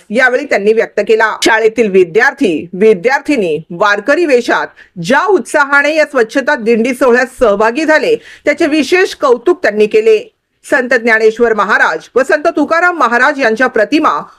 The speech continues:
व ज्ञानेश्वरी आणि तुकारामांची गाथा ठेवलेल्या पालखीचे पूजन करून ज्ञानदीप सेवा मंडळाच्या विद्यालयापासून सुरू झालेल्या या स्वच्छता दिंडी सोहळ्यात श्री विठ्ठल, श्री रखुमाई,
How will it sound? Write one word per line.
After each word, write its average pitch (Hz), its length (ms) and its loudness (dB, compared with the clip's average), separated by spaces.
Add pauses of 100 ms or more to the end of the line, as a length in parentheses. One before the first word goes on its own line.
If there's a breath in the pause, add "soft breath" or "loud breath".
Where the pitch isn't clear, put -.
व 285 60 2
ज्ञानेश्वरी 240 920 0
आणि 254 200 0
तुकारामांची 311 680 -2
गाथा 196 380 0
ठेवलेल्या 262 440 0
पालखीचे 254 520 -2
पूजन 247 420 0
करून 214 300 0 (360 soft breath)
ज्ञानदीप 277 540 0
सेवा 294 340 -2
मंडळाच्या 254 520 0
विद्यालयापासून 233 880 0
सुरू 240 300 2
झालेल्या 247 380 2
या 294 160 0
स्वच्छता 240 520 -2
दिंडी 202 340 0
सोहळ्यात 294 400 0 (340 loud breath)
श्री 285 180 -2
विठ्ठल, 254 560 0
श्री 277 200 -2
रखुमाई, 240 480 -2